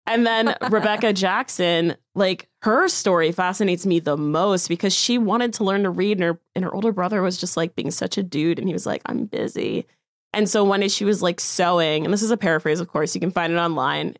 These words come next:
Speaker 1: It's so fun to read out loud in Ubers. You should do that. I've done it. But she was sitting and sewing, and she, like, felt the spirit, like, say to her, "Go up to the Bible, go upstairs." And then she went, and then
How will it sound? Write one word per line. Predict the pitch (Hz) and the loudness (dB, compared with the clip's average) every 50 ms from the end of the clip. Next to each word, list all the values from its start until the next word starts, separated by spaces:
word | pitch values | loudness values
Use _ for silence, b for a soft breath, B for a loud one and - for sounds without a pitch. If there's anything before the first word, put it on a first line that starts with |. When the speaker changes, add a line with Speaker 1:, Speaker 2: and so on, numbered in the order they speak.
| - | -6
Speaker 1:
It's | 170 170 - | -4 -2 -2
so | - - - 160 165 | -2 0 2 2 0
fun | 170 196 185 | 2 0 0
to | 180 170 | 0 0
read | 180 170 | 0 2
out | 170 156 139 | 0 0 0
loud | 147 147 139 143 156 | 0 0 0 0 -2
in | 135 | -2
Ubers. | - 90 123 - 139 147 175 - - | -4 -4 -4 -2 -2 -4 -4 -4 -6
You | - | -6
should | - - 180 | -6 -6 -6
do | - 165 143 139 | -6 -4 -4 -4
that. | 151 147 - | -2 -4 -4
I've | 98 - - | -4 -6 -6
done | - 95 92 - | -4 -4 -4 -4
it. | - 95 - - _ _ _ - | -4 -6 -6 -8 _ _ _ -2
But | 196 196 - | -2 -2 0
she | - - - 220 220 214 214 202 165 | -2 -2 0 2 2 2 2 0 0
was | - 185 202 185 | 0 -2 -2 0
sitting | - - - - 202 185 196 196 202 | -2 -2 0 0 0 2 2 2 2
and | 202 208 202 | 2 2 2
sewing, | - - 175 165 170 165 | 2 0 0 2 2 2
and | 160 151 | 0 0
she, | - - 160 156 | 0 0 -2 0
like, | - 147 135 - _ - | -2 -2 -4 -4 _ -2
felt | 214 190 185 165 - - | 0 0 0 0 -2 -2
the | 170 | -2
spirit, | - - - - 180 180 175 165 160 160 156 151 - _ _ _ _ _ - | -2 -2 -2 0 0 2 2 4 2 2 0 0 -2 _ _ _ _ _ -6
like, | - 175 151 135 - - | -2 -2 -2 -2 -2 -2
say | - - - 180 180 | -2 0 0 0 0
to | 170 180 | 0 0
her, | 185 170 160 - - - - - - | 0 0 0 0 -2 -4 -6 -2 0
"Go | 208 185 175 | 2 2 2
up | 151 135 - | 0 0 -4
to | - - 170 | -6 -6 -4
the | 147 | -6
Bible, | - - 147 110 113 113 - 175 | -4 -2 -2 -2 -2 -2 -4 -4
go | - 175 170 | -2 0 -2
upstairs." | 160 - - - - - 151 123 139 190 - | 0 -2 -2 -4 -2 -2 -2 -2 -2 -2 -2
And | 170 165 | -2 -2
then | 175 | 0
she | 170 - - 190 | -2 0 -2 0
went, | 175 196 - - | 0 -2 -2 -2
and | - 165 165 | 0 0 0
then | 151 147 | 0 0